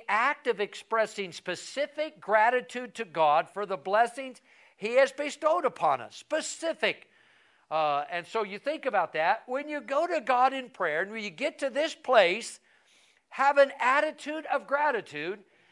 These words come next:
and express to God specifically what you're grateful for.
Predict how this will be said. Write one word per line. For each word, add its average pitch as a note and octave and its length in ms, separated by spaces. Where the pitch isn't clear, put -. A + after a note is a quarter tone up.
and A#3+ 200
express C4+ 600
to D#4+ 160
God B3+ 340
specifically A#3 920
what F#3+ 280
you're G#3+ 120
grateful E3 420
for. E3+ 440